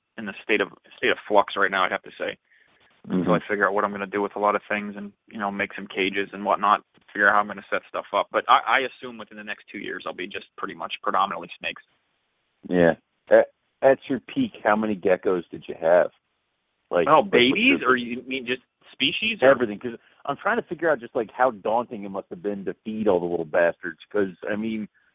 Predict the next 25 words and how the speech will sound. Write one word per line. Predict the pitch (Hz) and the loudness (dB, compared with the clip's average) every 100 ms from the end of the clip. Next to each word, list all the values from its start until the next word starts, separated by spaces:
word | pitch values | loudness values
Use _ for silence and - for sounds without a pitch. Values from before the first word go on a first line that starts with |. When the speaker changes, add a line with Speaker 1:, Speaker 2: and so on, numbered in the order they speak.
| - | 4
Speaker 2:
I | 127 | 4
hate | 135 139 | 4 0
dealing | 107 117 110 | -2 -8 -8
with | 92 - | -8 -6
crickets | 117 90 82 - _ _ _ _ _ _ _ | -6 -6 -8 -14 _ _ _ _ _ _ _
in, | 104 104 | -6 0
like, | 101 90 - _ 104 | 2 2 -2 _ 0
an | 110 | 2
up | 110 _ | 0 _
ten | 127 | 4
Speaker 1:
Oh, | 156 160 143 117 | 8 8 8 6
Speaker 2:
degree. | 95 95 101 | 2 -2 -2
Speaker 1:
yeah. | 92 76 _ _ _ | -4 -6 _ _ _
Speaker 2:
And | 117 120 | 0 4
then | 123 | 6
I, | 123 | 6
Speaker 1:
Well, | 170 | 4
Speaker 2:
I | 143 147 | 4 4
Speaker 1:
I | |
Speaker 2:
would | 135 113 | 2 -6
hate | - 135 - _ | -6 -8 -10 _
mixing | 123 127 - 120 | -10 -8 -8 -8
Repashy | 104 95 117 113 117 - 101 98 110 | -4 -4 0 0 0 -4 -16 -18 -14
even | 104 92 82 | -12 -12 -8
more. | 87 101 127 | 0 2 2